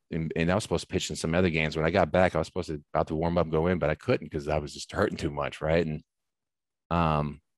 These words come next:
but we, we were able to put, get qu-, uh, qualified, uh, what do you call it? Um,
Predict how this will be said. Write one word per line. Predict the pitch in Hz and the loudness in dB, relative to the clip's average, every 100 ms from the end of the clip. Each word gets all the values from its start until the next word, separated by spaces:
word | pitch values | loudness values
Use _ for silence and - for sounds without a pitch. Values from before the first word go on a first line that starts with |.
| 90 | -2
but | 127 117 | 4 6
we, | 117 123 | 6 4
we | 120 113 | 6 6
were | 107 | 6
able | |
to | 92 | 2
put, | - 110 - | -2 -2 0
get | 90 98 | -2 -2
qu-, | - 101 | 0 2
uh, | 90 87 | 4 4
qualified, | 85 - 92 90 90 90 | 2 2 2 2 2 2
uh, | 85 80 78 76 | 2 0 -2 -6
what | 78 | -14
do | |
you | - | -10
call | 71 | -8
it? | 69 - | -8 -8
Um, | 76 73 76 | -10 -10 -12